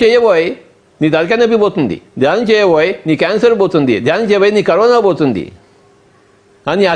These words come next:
సంజీవని పర్వతాన్ని ప్రపంచానికి అందిస్తున్నారు ప్రతి పిరమిడ్ మాస్టరు. హనుమాన్. ధ్యానము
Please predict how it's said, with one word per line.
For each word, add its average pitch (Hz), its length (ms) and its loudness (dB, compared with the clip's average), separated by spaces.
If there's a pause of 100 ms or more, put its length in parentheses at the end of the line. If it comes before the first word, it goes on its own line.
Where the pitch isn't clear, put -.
సంజీవని 233 400 0
పర్వతాన్ని 160 460 0
ప్రపంచానికి 185 440 0
అందిస్తున్నారు 143 480 0 (200)
ప్రతి 175 260 0
పిరమిడ్ 156 260 0
మాస్టరు. 123 400 0 (380)
హనుమాన్. 147 480 -2 (1120)
ధ్యానము 175 360 0